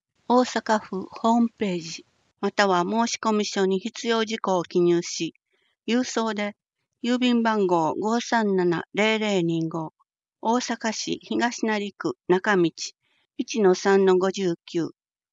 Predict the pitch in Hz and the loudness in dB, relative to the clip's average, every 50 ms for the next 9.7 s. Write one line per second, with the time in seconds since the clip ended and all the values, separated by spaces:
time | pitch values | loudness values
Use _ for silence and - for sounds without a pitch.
0 | _ _ _ - - 240 240 240 240 233 - 240 214 - - 240 240 240 240 240 | _ _ _ -6 -2 0 0 0 0 -2 -4 -6 -6 -4 -2 -2 0 0 0 -2
1 | 240 226 - 233 226 208 180 170 - 175 170 170 170 185 _ _ _ - _ _ | -2 -4 -4 -4 -2 -2 -2 0 2 2 2 2 0 -4 _ _ _ -20 _ _
2 | _ _ _ _ _ - 220 220 233 233 - - 220 208 - 214 190 180 - 226 | _ _ _ _ _ -8 -6 -4 -4 -4 -4 -6 -6 -4 -2 -2 -2 0 0 0
3 | 226 240 240 240 247 _ - 226 - - 233 226 226 226 226 226 - - 220 208 | 0 2 2 0 -2 _ -6 -6 -4 -2 -2 -2 0 0 0 -2 -2 -4 -6 -6
4 | - - 220 185 175 - - - 160 151 - - - _ _ _ _ _ _ _ | -6 -6 -6 -6 -6 -6 -8 -10 -8 -8 -8 -8 -12 _ _ _ _ _ _ _
5 | _ _ _ _ _ _ - - 233 247 247 240 233 226 226 214 - _ _ _ | _ _ _ _ _ _ -8 -4 -2 0 0 0 0 0 -2 -2 -4 _ _ _
6 | _ _ _ _ _ - 220 233 240 240 233 233 233 - - - - 131 - _ | _ _ _ _ _ -4 0 0 0 2 0 0 -2 -4 -6 -8 -8 -8 -8 _
7 | - 208 214 - - 240 240 240 240 240 220 196 196 175 185 196 196 190 - 196 | -4 -4 -4 -4 -2 -2 0 0 0 0 0 0 2 2 2 2 0 0 -2 -4
8 | 185 - - - - - - - - 208 240 240 226 226 - - 233 214 196 190 | -8 -8 -10 -14 -16 -16 -14 -6 -2 0 0 0 0 -2 -4 -2 0 0 0 -2
9 | 190 - 170 - - - 170 160 160 160 156 - - | -4 -6 -10 -8 -6 -4 -4 -2 -2 -4 -6 -8 -10